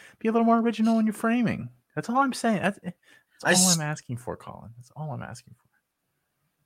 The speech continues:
Speaker 2: All right,
Speaker 1: He's
Speaker 2: fine.
Speaker 1: giving me the shittiest look right
Speaker 2: Fine.
Speaker 1: now. <laughs>
Speaker 2: Fine. Ton of other great pods. We're not gonna name 'em all, but you can follow them all on Twitter at the Fantasy Points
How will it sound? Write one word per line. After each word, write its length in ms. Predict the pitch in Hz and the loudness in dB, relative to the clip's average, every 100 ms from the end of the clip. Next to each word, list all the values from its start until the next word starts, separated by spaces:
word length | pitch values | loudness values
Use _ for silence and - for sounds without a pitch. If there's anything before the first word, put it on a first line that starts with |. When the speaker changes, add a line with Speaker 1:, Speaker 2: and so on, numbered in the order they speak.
| _ _ _ _ _ _ _ _ _ _ _ _ _ _ _ _ - | _ _ _ _ _ _ _ _ _ _ _ _ _ _ _ _ -10
Speaker 2:
All 60 | 85 | -10
right, 100 | - | -12
Speaker 1:
He's 240 | - 127 127 | -6 -4 0
Speaker 2:
fine. 60 | |
Speaker 1:
giving 260 | 120 117 120 | 0 2 2
me 120 | 120 | 2
the 220 | 117 101 - _ _ _ _ | 2 0 -4 _ _ _ _
shittiest 680 | - - - - 104 95 87 | -20 -16 -10 -4 0 0 -2
look 220 | 85 85 | -6 -6
right 200 | 87 73 - - - | -6 -10 -10 -10 -2
Speaker 2:
Fine. 180 | 135 - | -2 0
Speaker 1:
now. 100 | 330 - 277 - _ - - _ _ - | -2 -4 -8 -8 _ -12 -12 _ _ -18
<laughs> 520 | - - - - _ | -16 -14 -16 -20 _
Speaker 2:
Fine. 440 | - 90 73 151 - _ _ _ - _ _ | -10 -10 -10 -14 -18 _ _ _ -20 _ _
Ton 180 | - 110 | -8 -2
of 100 | 127 | 2
other 180 | 131 143 | 2 2
great 320 | 120 123 143 | 2 0 0
pods. 580 | - 113 113 113 117 - _ | 0 2 4 2 -2 -12 _
We're 100 | 92 | -6
not 220 | 92 113 131 | 0 0 0
gonna 120 | 120 | -2
name 200 | 120 117 | -2 -2
'em 100 | 110 | 0
all, 320 | 110 120 123 | 0 0 -2
but 340 | - 123 120 113 | 2 4 4 0
you 80 | 107 | -6
can 140 | 110 | -6
follow 240 | 117 120 | -2 -2
them 160 | 127 127 | 0 0
all 300 | 110 110 110 | 0 0 -2
on 440 | 98 95 95 95 95 | -4 -4 -4 -6 -8
Twitter 400 | - - 80 80 - | -12 -10 -6 -4 -6
at 120 | 82 | -10
the 60 | - | -6
Fantasy 320 | 98 107 - | -4 -2 -4
Points 480 | - 107 104 98 - | -6 -8 -6 -6 -6